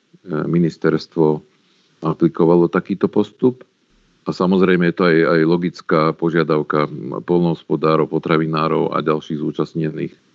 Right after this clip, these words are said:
aby sa, e, na tomto procese podielali. Legislatíva stanovuje nejaké rámce, ministerstvo má tiež nejaké predstavy, ale tí príjimatelia pomoci z budúceho programovacieho obdobia tiež majú svoje predstavy, majú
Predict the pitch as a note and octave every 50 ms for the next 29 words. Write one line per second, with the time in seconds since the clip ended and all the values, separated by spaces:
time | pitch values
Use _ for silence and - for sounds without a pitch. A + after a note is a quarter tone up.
0 | _ _ _ - D2+ C#2+ D#2+ D2+ - - E2+ D#2 D#2 D#2+ C#2+ - D2+ D#2 D#2+ D#2+
1 | E2 E2 - - E2+ D#2 - D#2+ D2+ D2 D2+ D2 - - D2+ D2+ D2 - D#2+ -
2 | - D#2 - E2+ E2 D#2+ E2 E2 D2 C#2+ C#2+ C#2 - - - _ _ _ _ _
3 | _ _ _ _ _ _ _ _ - - F2 F2+ G2 F#2 G2 F#2 - G#2 G2 F2+
4 | - - G2+ G2 F#2+ G2+ G2 G#2 G#2+ A2 - _ _ _ _ _ - - - F2+
5 | F#2 F#2+ F#2 F2+ F2 F2 F2 F2 E2+ F2+ F2+ - F2 D#2+ D2+ D2 D2+ D#2 D#2+ -
6 | - A2 A2 B2 B2+ B2 A2 - - E2+ F2+ E2+ F2+ F2+ - - G2+ F2+ F2 -
7 | - F#2+ F2+ F2 E2+ E2+ E2 E2 D#2+ D#2 - _ _ _ _ _ - - D#2 E2
8 | F#2 G2 F#2+ F2+ F2 E2+ D#2+ - - C#2+ - - D2+ D2+ C#2+ - - - - F2+
9 | F2+ G#2 A2+ A#2 - _ _ _ - - - - - _ _ _ _ _ E2+ F2
10 | F2+ F#2 F2+ - F#2 E2 - F#2+ F#2+ G2 G#2 G#2 G2 G2 - G#2+ G2 G2 G#2 G#2
11 | A2 A#2+ B2 B2 B2 - _ _ _ - G2 F2 F#2+ G2 F#2+ - B2+ A#2 G2+ F#2
12 | F2+ E2 F#2 E2+ - F#2+ F2 D#2 E2 F#2 F2 F2 F#2+ F#2 F2+ F2+ F2+ F2+ F2+ F2
13 | - F#2 F#2 F2+ F2+ F2+ E2+ F#2+ F2+ E2+ F#2+ F2+ E2+ - - F2+ G2 G#2 F#2+ F#2+
14 | F2 E2+ F2 F2 E2+ E2 - F2+ F#2 F2+ E2+ D#2 D2 - E2 E2+ - - - F#2+
15 | F#2+ F#2+ F#2 F2 E2+ E2+